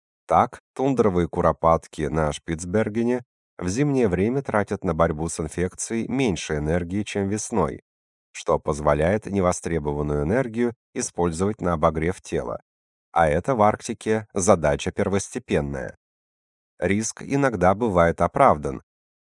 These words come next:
однако надежнее все-таки как-то компенсировать ослабление иммунитета, если это возможно.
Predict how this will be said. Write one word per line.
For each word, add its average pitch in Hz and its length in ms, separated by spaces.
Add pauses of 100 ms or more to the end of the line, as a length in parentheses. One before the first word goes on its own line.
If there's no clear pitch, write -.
(140)
однако 90 400
надежнее 80 720
все-таки - 460
как-то 107 360
компенсировать 101 840
ослабление 78 640
иммунитета, 76 720
если 80 400
это 82 140
возможно. 85 640